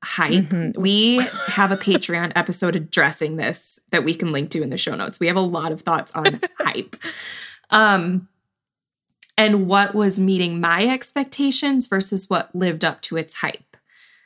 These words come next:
Speaker 1: And so I think Tomorrow and Tomorrow and Tomorrow maybe didn't live up to all of my expectations. I still really liked it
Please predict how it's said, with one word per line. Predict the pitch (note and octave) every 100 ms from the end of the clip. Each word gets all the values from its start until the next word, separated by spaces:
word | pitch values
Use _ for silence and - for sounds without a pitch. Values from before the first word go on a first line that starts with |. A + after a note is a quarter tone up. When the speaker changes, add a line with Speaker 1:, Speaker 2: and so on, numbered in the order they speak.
| _ _ -
Speaker 1:
And | F#3+
so | F#3+ G#3 F#3+
I | F#3
think | F#3+ - C4+ C#4 - _ _ _
Tomorrow | - - G3 F#3 F3+ F#3+
and | F#3+
Tomorrow | F3+ - F3 E3+
and | E3+
Tomorrow | - F3 E3
maybe | E3 E3+
didn't | E3+ F#3+ F#3 G3 F3
live | F#3 F3+ -
up | E3 -
to | E3+ -
all | E3 D#3+
of | E3
my | E3+ D#3+ E3+
expectations. | - G3 - G#3 G3+ - G#3+ G#3 - A#3 A#3+ C4+ C#4 - - - - _ _ _ _ _ _ -
I |
still | A3 - A3+ G#3
really | F3+ G3+ G3+
liked | F#3 E3 D#3 - B3+
it | C#4+ - - -